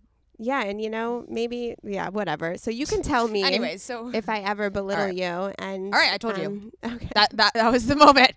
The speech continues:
Speaker 2: I just told you. Okay,
Speaker 1: Oh,
Speaker 2: now, now go
Speaker 1: God.
Speaker 2: back to your story. Oh, also, I have one more thing to say. I finally realized, you know the s-, game Two Tr-, Truths and a Lie?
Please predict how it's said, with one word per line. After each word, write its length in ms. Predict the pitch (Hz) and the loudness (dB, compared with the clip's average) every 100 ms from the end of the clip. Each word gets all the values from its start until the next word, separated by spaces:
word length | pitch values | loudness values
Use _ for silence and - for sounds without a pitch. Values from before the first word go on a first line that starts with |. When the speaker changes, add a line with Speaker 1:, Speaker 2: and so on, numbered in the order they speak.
| - | -4
Speaker 2:
I 60 | 214 | -8
just 180 | 226 226 | -4 0
told 160 | 214 | 2
you. 80 | 202 214 - - 330 | 2 -2 -14 -12 -2
Okay, 280 | 320 294 | 0 2
Speaker 1:
Oh, 20 | 269 | 2
Speaker 2:
now, 420 | 196 202 202 208 | 2 2 0 -4
now 420 | 214 190 185 196 | -6 -4 0 0
go 60 | 196 | 0
Speaker 1:
God. 100 | 214 | 0
Speaker 2:
back 180 | 190 - | -2 -2
to 80 | 196 | -4
your 100 | 185 | -4
story. 320 | 196 175 160 | -4 -2 4
Oh, 240 | 285 247 - | 6 4 0
also, 240 | 233 240 | -4 -2
I 80 | 247 | -4
have 120 | 233 208 | -6 -8
one 120 | 196 | -10
more 120 | 190 | -8
thing 180 | 190 175 | -8 -8
to 60 | 180 | -8
say. 400 | 175 160 165 202 - - _ _ - | -2 2 2 0 -6 -20 _ _ -2
I 280 | 220 220 220 | 2 2 0
finally 420 | 240 208 254 311 | -2 -4 -4 -10
realized, 680 | 208 208 196 185 175 170 - - - - | -10 -6 -4 -4 -6 -8 -12 -16 -18 -10
you 100 | 233 | -6
know 120 | 254 | -4
the 280 | 302 311 247 - | -4 -8 -10 -16
s-, 140 | - - | -20 -8
game 420 | 208 185 190 190 - _ | -4 -4 -4 -8 -14 _
Two 160 | - 208 | -16 -14
Tr-, 160 | - 180 | -14 -14
Truths 300 | - 190 - | -6 -6 -6
and 80 | 175 | -8
a 40 | |
Lie? 480 | 165 139 113 185 262 | -4 -2 -2 -4 -6